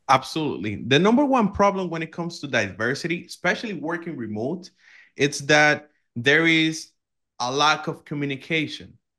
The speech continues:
And sometimes people don't, don't think of it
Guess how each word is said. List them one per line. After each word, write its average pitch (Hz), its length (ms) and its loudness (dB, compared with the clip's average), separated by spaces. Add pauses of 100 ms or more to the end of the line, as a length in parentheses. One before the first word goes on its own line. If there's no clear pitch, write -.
(120)
And 127 640 0 (1400)
sometimes 175 640 0
people 175 280 -2
don't, 151 300 -2
don't 156 220 -4
think 160 280 -4
of 143 200 -2
it 143 320 0